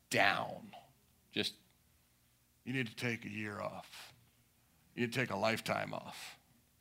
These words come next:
Imagine how many times Paul wanted to give up and take off.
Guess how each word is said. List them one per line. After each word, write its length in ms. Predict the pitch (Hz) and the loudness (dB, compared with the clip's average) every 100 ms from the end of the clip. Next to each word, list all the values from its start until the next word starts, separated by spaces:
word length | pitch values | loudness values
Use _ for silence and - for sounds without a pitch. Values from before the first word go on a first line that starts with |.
| _ _ _ - - _ _ _ _ _ _ _ - | _ _ _ -20 -20 _ _ _ _ _ _ _ 2
Imagine 240 | 135 131 | 4 6
how 40 | 131 | 6
many 120 | 117 | 8
times 280 | 120 117 117 | 6 6 4
Paul 320 | - 113 113 | 6 8 8
wanted 260 | 110 113 | 6 4
to 100 | 98 85 _ - | 0 -8 _ -6
give 260 | 107 113 | -2 2
up 200 | 101 104 | 2 2
and 120 | 98 87 | 0 -4
take 260 | 104 98 | -6 -6
off. 480 | 95 - - - - | -6 -8 -10 -12 -14